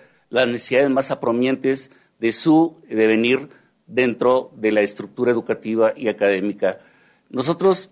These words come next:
lo que estamos esperando, y ojalá y podamos propiciar con ello, eh, el espacio más idóneo de convivencia y de diálogo, es que ustedes precisamente generen las propuestas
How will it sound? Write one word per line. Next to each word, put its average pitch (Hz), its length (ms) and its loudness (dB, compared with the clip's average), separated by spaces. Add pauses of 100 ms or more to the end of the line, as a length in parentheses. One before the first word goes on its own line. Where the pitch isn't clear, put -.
(120)
lo 131 160 2
que 131 80 -8
estamos 175 380 0
esperando, 143 640 0
y 131 120 -2
ojalá 117 460 2
y 139 200 -8
podamos 120 440 0
propiciar 120 560 -6
con 127 180 -4
ello, 123 460 2 (280)
eh, 98 600 0
el 101 140 -4
espacio 127 460 0
más 120 240 -4
idóneo 120 380 0
de 107 100 0
convivencia 117 840 0 (500)
y 117 120 -2
de 117 100 4
diálogo, 127 580 2
es 135 360 -2 (380)
que 131 80 -6
ustedes 170 380 0
precisamente 147 920 0 (320)
generen 190 640 0 (480)
las 131 260 2
propuestas 180 840 -2